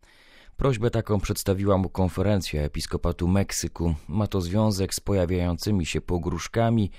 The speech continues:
o planowanym zamachu na jego życie. Kapłan miał otrzymać informację, że w tym celu został już wynajęty płatny morderca.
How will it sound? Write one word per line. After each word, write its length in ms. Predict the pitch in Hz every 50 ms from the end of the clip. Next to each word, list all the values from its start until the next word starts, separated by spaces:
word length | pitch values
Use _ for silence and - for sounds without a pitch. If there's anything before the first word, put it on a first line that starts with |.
| - - - - - - -
o 100 | - -
planowanym 640 | - 120 110 104 101 95 87 104 104 101 95 90 85
zamachu 540 | 80 90 87 85 92 92 90 - - 87 85
na 120 | 85 85
jego 320 | 85 85 85 78 85 87
życie. 440 | 85 - 104 107 101 - - 90 80 - - - - _ - - - -
Kapłan 420 | - - 160 156 - 160 147 131 127
miał 240 | 131 131 127 117 113
otrzymać 520 | 107 - - - 131 123 85 69 - -
informację, 760 | 80 80 - 87 87 87 98 104 110 107 - - 101 98 87
że 160 | 78 82 78
w 80 | - -
tym 240 | - 120 127 131
celu 380 | - - 113 113 110 107 104 92
został 380 | 85 101 104 - - 107 92 87
już 220 | 85 82 76 78
wynajęty 640 | 80 101 110 104 87 76 71 73 76 - - 78
płatny 440 | - - - 80 69 - - 76 73
morderca. 800 | 78 82 98 107 104 - 64 - - - - - 69 64 60 -